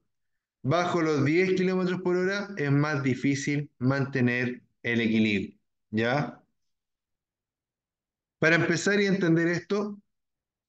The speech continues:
lo que primero debemos saber es qué es la estabilidad, ya que es un término muy usado en los automóviles, en las motocicletas y en los vehículos en general.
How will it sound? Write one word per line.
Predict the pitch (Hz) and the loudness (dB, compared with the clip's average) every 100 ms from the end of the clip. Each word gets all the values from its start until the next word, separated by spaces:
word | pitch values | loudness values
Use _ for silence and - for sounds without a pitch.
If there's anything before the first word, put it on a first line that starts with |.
| _ - | _ -4
lo | 120 | 0
que | 131 131 | 2 2
primero | 127 127 139 151 | 2 2 2 0
debemos | 143 139 143 139 | 0 0 0 -2
saber | 135 127 147 185 - | -4 -2 -2 -4 -6
es | 135 135 - _ | -4 -2 -4 _
qué | - 180 190 190 - | -2 0 2 -2 -2
es | 151 165 165 | 0 0 0
la | 147 143 - | 0 -2 -4
estabilidad, | 180 196 196 202 - 160 147 147 143 131 123 110 98 - _ - | -4 -2 -4 -6 -6 -2 0 2 4 4 4 2 -4 -8 _ -8
ya | 117 120 | -4 -2
que | 120 127 | 0 0
es | |
un | 127 123 | 0 0
término | 127 131 127 120 | 2 4 4 4
muy | 123 165 190 | 4 4 2
usado | 160 160 147 165 180 - _ _ _ _ _ _ _ - | 2 -2 -2 -2 -4 -12 _ _ _ _ _ _ _ -8
en | 143 147 156 147 - | -6 -2 -2 -2 -4
los | 135 139 180 190 | 0 2 2 0
automóviles, | 175 143 - 127 131 135 135 131 135 135 - | -2 -2 0 2 2 2 2 2 0 -4 -6
en | 123 123 131 | -2 0 0
las | 165 | 2
motocicletas | 165 139 139 - 120 123 127 127 135 131 - | 0 0 -2 -2 -2 0 -2 -2 -2 -4 -2
y | 120 | 0
en | 117 | 0
los | 117 113 | 0 -2
vehículos | 120 120 123 123 123 | -2 0 0 0 0
en | 131 | -4
general. | 143 147 175 190 - | -4 -2 -2 -2 -4